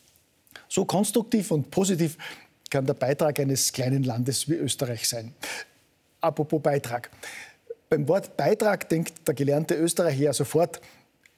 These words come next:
an den Rundfunkbeitrag. Über den wurde ja in den vergangenen Jahren schon viel diskutiert. Zuletzt haben sich immer mehr unzufriedene Österreicher bei der gis abgemeldet. Und nach einem Höchstgerichtsentscheid muss die ungeliebte O-R-F-Gebühr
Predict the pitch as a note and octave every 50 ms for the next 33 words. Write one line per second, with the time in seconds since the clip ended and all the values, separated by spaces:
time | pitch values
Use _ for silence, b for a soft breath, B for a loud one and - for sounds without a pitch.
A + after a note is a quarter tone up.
0 | _ _ - D3+ C3 D3+ D3 C#3+ B2 D3 D#3+ D3+ - - B2+ A#2 G#2+ - - -
1 | B2 A#2+ - - B2 - - - - _ _ B B B B B B B B _
2 | _ F3+ D#3+ E3+ D3+ - G#3 A#3 A3 F#3+ F3+ E3 E3+ E3 D3+ D3+ D3+ D3+ C#3+ -
3 | C#3 C3 B2+ C3+ D#3 E3+ E3+ D#3 D3 C#3+ C3+ C3+ B2+ - D#3 D3+ - - E3+ E3+
4 | F3 D3+ - D3 - - - D3+ - E3+ D#3 C3 - B B B B B B -
5 | - C#3 C3+ D3+ E3+ - - - D#3+ C#3+ C#3 C3+ - - C#3 - - A#3 F3+ E3+
6 | F3+ D#3 C#3+ C#3 D#3+ E3+ - F3 G3 G#3 - - D#3+ - E3+ E3+ D#3+ D#3 D#3 D3
7 | C#3+ C#3 D#3+ D3+ - F#3 D3+ D#3 D#3+ C#3+ - D3+ B B B B B B B _
8 | - - C3 C#3+ - - F#3 F#3+ - - - - F3+ F3+ - - F#3 D#3 C#3 C#3+
9 | C#3+ C#3+ E3+ D3 - B B B B B B B B - - - D3 - D3 C3+
10 | B2+ - C3 C3 B2 A#2 G2+ - D3+ G#3 - - - - G#3 F#3 G3+ F3+ - F#3
11 | F3 D3+ - E3 E3+ G3 F#3 - - D#3+ C#3+ - - - D3 - D#3+ D#3 E3 E3
12 | D3+ C#3 C#3 C#3+ - - C#3+ - C3 C3 C3 C3 D3+ C#3 - - C#3+ - D#3+ D3+
13 | C#3+